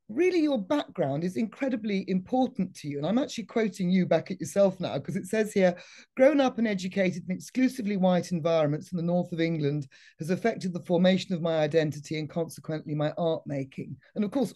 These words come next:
all of our upbringings and backgrounds shape our identity, but it has seemed to really had a very particular role. So it'd be good just to talk a little bit about that,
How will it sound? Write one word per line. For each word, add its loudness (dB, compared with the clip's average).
all 6
of 0
our -6
upbringings -10
and 0
backgrounds -6
shape -2
our -2
identity, 0
but -2
it 0
has 0
seemed 2
to -2
really 0
had -2
a 0
very 2
particular -2
role. 4
So -6
it'd -4
be 2
good 2
just -6
to -10
talk -2
a -4
little -2
bit 0
about -2
that, -6